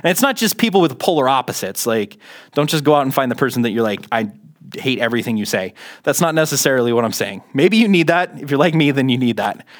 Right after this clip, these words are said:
But you just need people with different perspectives. That's why we push community so hard. That's why we push care group. It's why we push L T G.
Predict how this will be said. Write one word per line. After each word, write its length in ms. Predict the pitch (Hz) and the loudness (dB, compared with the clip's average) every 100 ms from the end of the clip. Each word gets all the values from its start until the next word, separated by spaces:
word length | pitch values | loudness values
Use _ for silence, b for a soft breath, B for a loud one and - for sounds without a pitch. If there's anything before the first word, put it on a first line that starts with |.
| B B B _ _ | B B B _ _
But 140 | 151 180 | -8 -4
you 100 | 190 | -2
just 180 | 214 254 | 2 2
need 160 | 233 | 4
people 220 | 214 190 | 2 4
with 180 | 185 147 | 2 2
different 400 | 123 175 202 147 | 0 0 0 -2
perspectives. 680 | 165 147 - 175 - 123 98 | -2 -2 0 0 0 0 0
That's 240 | - 165 147 | 0 0 -2
why 400 | 131 139 165 175 | -2 2 2 4
we 160 | 147 | 2
push 260 | 139 143 - | 2 -2 -2
community 500 | 127 127 127 117 110 | 0 2 2 2 -2
so 220 | - 104 | -2 -2
hard. 380 | 95 101 - - _ _ | 0 -2 -4 -12 _ _
That's 160 | - | -14
why 280 | 123 127 147 | -4 2 4
we 160 | 156 147 | 4 2
push 220 | 143 120 | 0 -4
care 260 | - 113 98 | -2 -2 -2
group. 360 | 98 90 - _ _ _ _ _ _ _ _ _ _ | -4 -8 -14 _ _ _ _ _ _ _ _ _ _
It's 80 | - | -8
why 240 | 107 120 | -2 2
we 140 | 143 143 | 2 2
push 280 | 147 135 - | 2 -2 -2
L 160 | 131 127 | -2 -2
T 180 | 127 | -2
G. 320 | 117 131 117 | -2 -2 -2